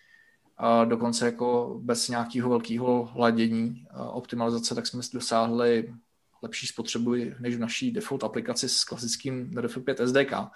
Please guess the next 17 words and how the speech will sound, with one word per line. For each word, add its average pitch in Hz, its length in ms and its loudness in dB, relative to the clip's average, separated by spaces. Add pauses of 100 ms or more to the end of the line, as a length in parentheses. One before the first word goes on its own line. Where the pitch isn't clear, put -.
(320)
Samozřejmě 117 360 -4
to 117 100 -6
nebyla 117 340 4
taková 117 280 0
ta, 123 200 -6 (120)
eh, 127 360 -8 (720)
fully 127 320 4
featured 131 480 -2
aplikace, 135 760 2 (100)
eh, - 40 -10 (360)
bylo 117 300 0
to 117 160 -2
pořád 120 340 -2
jak - 140 -4
nějaký 120 280 -4
technologický 120 600 -4
demo, 120 460 -2